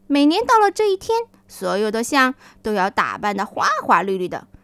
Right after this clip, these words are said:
只有艾玛要化成灰色。”就这样，这群象真的这么做了。每年这一天，他们化了妆，而且大游行。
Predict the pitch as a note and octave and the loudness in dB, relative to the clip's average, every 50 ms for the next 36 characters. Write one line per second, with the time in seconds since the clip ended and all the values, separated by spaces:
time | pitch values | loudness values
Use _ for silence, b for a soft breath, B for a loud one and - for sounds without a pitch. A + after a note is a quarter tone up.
0 | b b b b _ - - A3+ B3 D4 F#4+ G#4+ F4+ - - D4 F4 G#4+ A4+ A4 | b b b b _ -12 -8 -6 -2 0 2 2 2 2 0 0 0 2 2 2
1 | F4 B3 G#3+ - _ _ _ F#3+ F#3+ F3+ - - D#3+ E3 - - G#3 G#3 - - | 2 2 0 -2 _ _ _ -8 -8 -6 -6 -8 -12 -12 -12 -10 -12 -12 -4 -2
2 | D#4 G4 A#4 A#4+ - - A#3 D#3 - - _ _ _ _ _ _ _ _ - - | 0 0 0 -2 -2 -4 -6 -6 -6 -8 _ _ _ _ _ _ _ _ -10 -8
3 | A#3 A3+ A3 - - F4 A4 A4+ G4 C4+ A3+ G3+ F#3+ E3+ D#3+ F#3+ G#3 b b b | -8 -8 -6 -6 -4 -4 -2 -2 -2 -2 -2 -2 -4 -6 -8 -10 -12 b b b
4 | b b b _ - C4+ A3 - A3+ G#3+ A#3 B3+ - E4 D#4 D4 C4+ B3+ B3+ b | b b b _ -4 -4 -2 -2 0 0 0 -2 -2 -2 0 0 0 0 -4 b
5 | b b b _ - D#4 D#4+ F4 G#4+ B4 B4+ B4 A#4 F#4 C#4 A#3 G#3+ - - _ | b b b _ -6 -4 -2 0 0 0 0 0 0 0 0 -2 -4 -10 -18 _
6 | - G#3+ G3+ G3 G3 G#3 - - G4 G#4 G4+ D4 G#3 F3+ D#3 - - _ _ b | -10 -6 -6 -6 -6 -8 -6 -4 -2 0 0 0 0 -2 -6 -12 -18 _ _ b
7 | b b b b b b b b _ - C4+ C4+ C4 C4 C4 C#4 F4 A4 - B4 | b b b b b b b b _ 2 2 4 6 6 6 4 4 2 0 0
8 | A4+ G4+ F#4+ - - G4+ G#4 G#4+ G#4+ A#4 A4+ - _ - - - A#3 A3 A3+ B3 | 0 0 0 -2 -2 -2 0 0 0 -2 -4 -8 _ -20 -16 -8 -4 -2 -2 -4
9 | - - D#4+ C#4+ C4+ A3+ G#3+ A3 - D#4+ E4+ F4 F#4 G4 G#4 - _ _ _ _ | -2 0 0 2 2 0 -2 -4 0 2 2 2 2 0 -4 -8 _ _ _ _
10 | - F3 F#3+ G3 - - - F#3+ F3+ D#3+ - - _ - A#4 G#4+ F4 A3+ F#3 F3 | -10 -10 -10 -10 -10 -8 -8 -8 -8 -8 -12 -10 _ -2 0 2 2 2 2 -2
11 | E3 D#3+ G#3 - - G3+ F3 E3+ F3 | -6 -8 -8 -10 -10 -8 -8 -8 -10